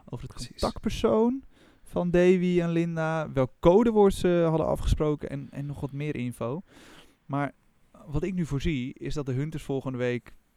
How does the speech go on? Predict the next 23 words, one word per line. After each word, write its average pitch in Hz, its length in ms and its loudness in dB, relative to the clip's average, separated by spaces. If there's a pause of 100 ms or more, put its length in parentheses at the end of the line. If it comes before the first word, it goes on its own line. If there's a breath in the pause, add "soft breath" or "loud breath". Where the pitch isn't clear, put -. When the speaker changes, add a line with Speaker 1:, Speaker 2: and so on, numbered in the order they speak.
(280)
Speaker 1:
in 135 160 -12
de 127 80 -10
volgende 139 340 -8
aflevering 120 480 -8
proberen 131 460 4
om, 117 340 0
ehm, 113 640 -6 (420)
die, - 200 -12
met 131 100 -2
die 131 80 -2
contactpersoon 131 540 -4
af - 140 -8
te - 80 -4
spreken - 520 -6
en 160 180 -4
dus 135 140 -2
die - 120 2
informatie 127 480 -2
te - 60 -8
krijgen 127 280 -4
voor 135 100 -6
het - 80 -8
extractiepunt. - 640 0